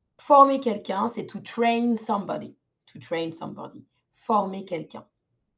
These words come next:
La chef dit aussi, « T'es viré. » T'es viré. Virer quelqu'un. Plus tard, vous aurez à deviner ce que ça veut dire.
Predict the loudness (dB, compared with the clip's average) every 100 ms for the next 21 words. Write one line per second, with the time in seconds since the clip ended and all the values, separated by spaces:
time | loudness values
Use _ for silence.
0 | _ _ _ _ _ _ -12 -10 -8 -2
1 | -2 -2 -6 -10 -4 -2 -2 -6 _ _
2 | _ _ 0 4 6 6 6 2 0 _
3 | _ _ _ _ _ 2 6 6 4 _
4 | _ -6 -2 0 0 -4 -14 _ _ _
5 | _ _ _ -14 -6 -4 -2 -4 -6 -8
6 | _ _ 0 0 2 -6 -10 _ _ _
7 | _ _ -16 -10 4 8 8 6 -2 0
8 | 0 0 -4 -4 -6 -6 -6 -8 -4 -2
9 | -2 -4 -8 -12 -18